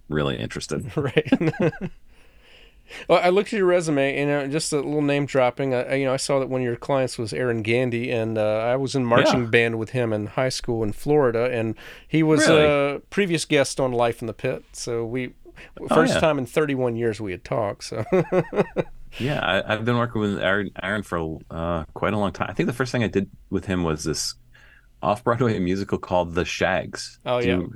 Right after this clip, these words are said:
Speaker 1: do you remember that? Did you hear
Speaker 2: Uh,
Speaker 1: about that?
Speaker 2: I, I've heard the name, but I, I didn't catch it. But yeah.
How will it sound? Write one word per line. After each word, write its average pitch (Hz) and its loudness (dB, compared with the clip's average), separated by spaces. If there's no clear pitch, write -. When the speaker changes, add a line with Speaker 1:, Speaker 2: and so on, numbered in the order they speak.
Speaker 1:
do - -4
you 95 2
remember 95 2
that? 110 0
Did - -10
you 82 -4
hear 95 2
Speaker 2:
Uh, 95 0
Speaker 1:
about 98 0
that? 98 0
Speaker 2:
I, 139 0
I've 135 -2
heard 156 0
the 123 -2
name, 131 4
but 113 -2
I, - -4
I 135 -12
didn't 117 -12
catch - -6
it. 127 -14
But 117 -8
yeah. 110 -4